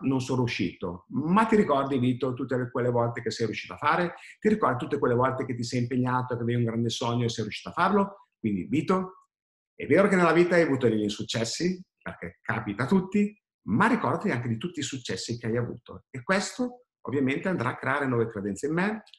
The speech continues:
andrà a creare quello stato di, di entusiasmo, di piacere e di energia che mi permetterà di decidere, mi permetterà di agire, mi permetterà di ottenere dei risultati, mi permetterà di creare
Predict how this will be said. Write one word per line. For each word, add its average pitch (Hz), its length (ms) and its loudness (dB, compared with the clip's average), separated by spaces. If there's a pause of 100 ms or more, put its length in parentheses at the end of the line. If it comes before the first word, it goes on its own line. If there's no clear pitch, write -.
(100)
andrà 107 260 -4
a 110 40 -10
creare 123 340 -2
quello 110 140 -2
stato 120 380 -4
di, 107 340 -2 (160)
di 107 420 -4
entusiasmo, 123 1000 -2
di 104 320 -2
piacere 117 720 -2 (160)
e - 100 -10
di 120 80 -2
energia 151 500 -2
che - 60 -8
mi 98 140 -4
permetterà 104 460 -8
di 101 140 -6
decidere, 190 600 -4
mi - 100 -10
permetterà 90 640 -10
di 92 120 -10
agire, 160 360 -6
mi - 140 -12
permetterà 90 520 -12
di 92 100 -12
ottenere 92 260 -10
dei 90 100 -10
risultati, 120 600 -12
mi 117 180 -4
permetterà 107 520 -12
di 117 140 -10
creare 85 440 -18